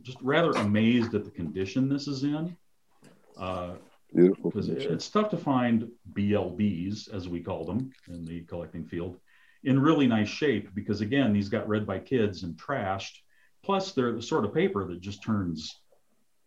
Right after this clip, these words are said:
Speaker 1: you know, to dust after a
Speaker 2: Yeah.
Speaker 1: while. Uh, so, you know, this copy is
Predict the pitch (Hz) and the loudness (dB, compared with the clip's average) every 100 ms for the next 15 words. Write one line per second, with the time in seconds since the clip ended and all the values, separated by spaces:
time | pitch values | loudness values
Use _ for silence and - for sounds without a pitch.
0 | _ _ 110 85 71 78 - 73 78 107 | _ _ -8 -6 -10 -12 -12 -12 -4 0
1 | 160 - - - 82 - 82 80 90 76 | 2 0 -6 -8 -8 -8 -8 2 6 6
2 | 76 78 - _ _ _ _ - 87 87 | 6 -4 -14 _ _ _ _ -16 -8 -6
3 | 82 80 - - - 90 87 85 80 - | -6 -10 -12 -8 -2 2 2 0 -6 -12
4 | - - 90 87 87 147 - 110 87 90 | -18 -16 -12 -6 -4 -4 0 2 2 0
5 | 85 76 82 78 76 - - | -4 -6 -8 -8 -12 -14 -14